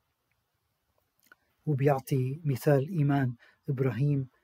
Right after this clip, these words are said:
فحسب له برا، فبيقول بأربعة أربعة:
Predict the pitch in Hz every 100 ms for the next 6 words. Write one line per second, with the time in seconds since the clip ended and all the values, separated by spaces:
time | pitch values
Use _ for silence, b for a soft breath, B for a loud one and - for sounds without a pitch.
0 | _ _ _ _ _ - 139 - 147 135
1 | 131 139 113 127 156 185 226 220 - 131
2 | 165 156 131 147 156 147 123 139 180 180
3 | 175 175